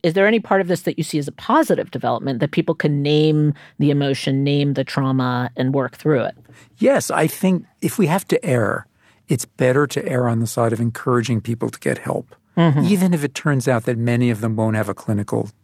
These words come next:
Speaker 2: condition.
Speaker 1: Mm-hmm.
Speaker 2: And, um, we want to be much more welcoming and encourage people to do this, mainly because, and we know this, we're talking about, you know, the small number of people who are essentially not very sick.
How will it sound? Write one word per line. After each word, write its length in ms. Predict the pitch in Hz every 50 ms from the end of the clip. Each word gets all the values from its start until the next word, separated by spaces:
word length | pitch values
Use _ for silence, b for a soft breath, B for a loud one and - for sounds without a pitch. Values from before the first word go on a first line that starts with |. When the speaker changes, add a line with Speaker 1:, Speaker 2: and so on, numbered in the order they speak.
| _ -
Speaker 2:
condition. 560 | - 110 101 - - 117 - - - 123 117 _ _ -
Speaker 1:
Mm-hmm. 480 | 170 175 175 165 175 143 135 123 - 143 147 _ _ _ _ -
Speaker 2:
And, 460 | - 151 131 127 123 117 117 117 117 - _ _ _ _ _ -
um, 320 | - - 143 131 123 120 123
we 80 | 139
want 180 | 139 139 151 156
to 40 | 147
be 80 | 143 135
much 280 | 127 135 135 127 - -
more 120 | 127 117
welcoming 640 | 110 104 117 117 123 120 - 110 98 98 - - - _ b b b b b b b b b -
and 160 | - 143 117
encourage 480 | 117 113 - - 143 143 143 135 - -
people 420 | - 110 92 - - - - - B B B B B B
to 80 | - -
do 180 | 107 120 120 107
this, 260 | 113 117 - - -
mainly 420 | 170 127 131 170 220 226 190 143
because, 480 | 120 131 113 - 131 127 120 110 - - _ _ -
and 100 | - 123
we 120 | 120 117 117
know 240 | 117 123 147 180 156
this, 360 | - - - - - - - b b b b b b b -
we're 120 | 151 139
talking 340 | 135 143 139 120 - 131 113
about, 300 | 110 92 120 117 113 117
you 100 | - 113
know, 140 | 117 113 110
the 100 | - 120
small 280 | - - 131 123 127
number 260 | 120 120 117 104 110 113
of 100 | 104 -
people 420 | - 131 127 - 127 123 113 - b b b b
who 120 | - 147
are 140 | 147 147 - -
essentially 920 | 139 - - - - 180 175 180 180 - - 170 139 135 139 135 131 117 117 b b b b -
not 300 | - 131 139 - - -
very 340 | 190 135 127 117 117 120 113
sick. 420 | - - - 139 139 135 - -